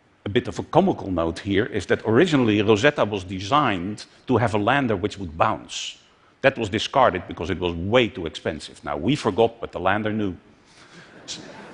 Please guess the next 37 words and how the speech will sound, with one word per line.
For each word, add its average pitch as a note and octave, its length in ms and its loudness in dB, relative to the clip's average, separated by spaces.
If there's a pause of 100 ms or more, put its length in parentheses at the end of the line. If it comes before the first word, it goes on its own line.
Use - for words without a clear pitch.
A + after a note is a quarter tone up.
(1120)
During A#3+ 320 6
the G3+ 80 6
first G3+ 420 4
bounce, A2+ 680 2
in E3+ 100 2
the E3+ 80 4
magnetometers, D#3+ 840 0
you C3+ 100 2
see G3+ 240 0
here F3+ 140 6
the C#3 80 2
data D3+ 380 4
from C3 340 2
them, F2 180 -2
from A2+ 240 -2
the A2 80 2
three B2+ 300 2
axes, B2+ 440 -2
X, C#3 220 2
Y, G#2 160 4
and F2+ 180 -2
Z. G2 180 0 (880)
Halfway G#3 380 6
through, D#3+ 320 4
you C3 160 2
see D#3 220 2
a C3 60 6
red C3+ 260 6
line. A2+ 340 0 (200)
At G#3+ 160 2
that F#3 160 2
red C#3+ 240 6
line, B2 420 4
there A#2 140 0
is G#2+ 100 -4
a A2+ 60 -8
change. - 680 -4